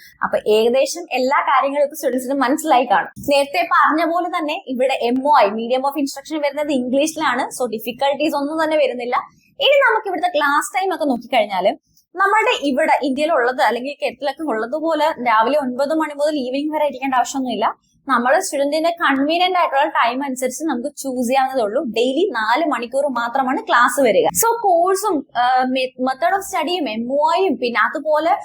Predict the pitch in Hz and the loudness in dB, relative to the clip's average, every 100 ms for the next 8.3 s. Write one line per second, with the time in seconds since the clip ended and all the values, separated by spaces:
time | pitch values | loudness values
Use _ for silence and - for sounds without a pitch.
0 | - _ 294 269 269 381 359 359 359 415 | -10 _ 2 2 2 -2 0 2 2 2
1 | 403 233 185 170 392 466 359 339 370 - | 2 0 -4 -8 -6 -2 -2 -2 -6 -6
2 | 247 240 311 403 381 277 269 277 262 202 | -4 -2 -2 2 4 4 2 0 -2 -2
3 | 214 220 202 185 226 226 202 - 247 254 | -2 -4 -4 -8 -6 0 0 0 -2 0
4 | 359 359 370 359 349 359 330 262 262 233 | 0 2 2 2 0 0 0 0 -2 -4
5 | 254 233 - 262 220 208 427 440 381 339 | -6 -10 -6 -2 -2 -4 -6 -2 0 0
6 | 349 294 226 254 220 180 - - - 440 | 2 2 2 2 0 0 -6 -12 0 2
7 | 440 440 370 381 381 311 294 311 240 254 | 4 4 2 2 0 -2 -4 -2 -2 -2
8 | 208 175 170 | -6 -6 -8